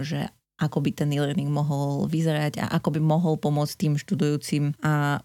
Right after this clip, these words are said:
preto v podstate by sme radi šírili také aj povedomie, ale aj takú inšpiráciu, že ako to môže vyzerať. A v podstate navzájom si pomohli, že keď aj my o tom budeme rozprávať, aj iní ľudia o tom budú rozprávať a každý sa to bude snažiť robiť čo najlepšie,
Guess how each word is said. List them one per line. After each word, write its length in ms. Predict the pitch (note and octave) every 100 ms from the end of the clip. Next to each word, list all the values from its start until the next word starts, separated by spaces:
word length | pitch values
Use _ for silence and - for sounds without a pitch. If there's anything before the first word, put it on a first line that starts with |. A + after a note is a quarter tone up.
| -
preto 400 | F3 F3 F3+ F3+ F#3
v 20 |
podstate 560 | - - E3 - E3 D#3+
by 280 | D#3+ E3 D3+
sme 140 | - C#3+
radi 160 | C#3+
šírili 400 | G3 - D3 C#3+
také 640 | C#3 B2 D3 C#3+ C#3 C#3+ - _ _ _ -
aj 220 | - G3 - -
povedomie, 640 | C3+ D#3+ G#3+ B3 C#4 -
ale 240 | F3 E3+
aj 320 | D#3 D#3 D#3 -
takú 180 | -
inšpiráciu, 540 | D#3+ E3 - D3 - C3+
že 100 | -
ako 180 | D#3 - D3+
to 60 | C#3+
môže 200 | D3+ D3
vyzerať. 340 | C3+ D#3+ F#3 - _ _ -
A 140 | D3
v 40 |
podstate 380 | - F#3+ G3+ F3+
navzájom 800 | C#3+ C3+ C#3+ D3+ D#3+ F3 F3 F3+
si 160 | - -
pomohli, 560 | D3 C#3+ D#3 C#3 -
že 160 | - -
keď 160 | C3 C#3
aj 60 |
my 60 | F#3
o 80 | G#3+
tom 100 | G#3+
budeme 180 | G3 F#3
rozprávať, 560 | E3+ - D#3+ D3 C#3+ - -
aj 100 | -
iní 240 | G#3 A3+ G3+
ľudia 320 | F#3 F3 F3
o 80 | F3
tom 160 | D3+
budú 160 | D#3 D3
rozprávať 560 | C#3+ - D3 C#3+ C#3+
a 80 | -
každý 240 | C#3 G#3+ G#3
sa 80 |
to 80 | G3+
bude 160 | F3+ E3+
snažiť 320 | - E3+ D#3+
robiť 320 | D#3 D3+ -
čo 20 | B2+
najlepšie, 580 | - D#3+ G3+ - B3